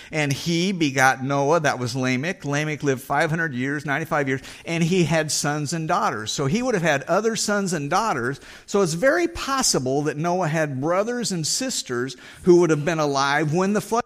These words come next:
came. All that to say, he would have known some people, um, that were gonna be annihilated, who God said, as his commentary, "Always only evil continually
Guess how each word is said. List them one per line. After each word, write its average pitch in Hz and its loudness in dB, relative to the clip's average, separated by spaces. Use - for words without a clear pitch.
came. 127 -2
All 254 0
that 254 -2
to 180 0
say, 233 -2
he 269 0
would 285 2
have 175 4
known 269 2
some 160 -2
people, 147 -2
um, 156 0
that 165 2
were 175 4
gonna 180 0
be 170 2
annihilated, 156 2
who 180 4
God 196 0
said, 190 2
as 160 0
his 220 0
commentary, 151 0
"Always 208 4
only 196 0
evil 185 0
continually 127 -2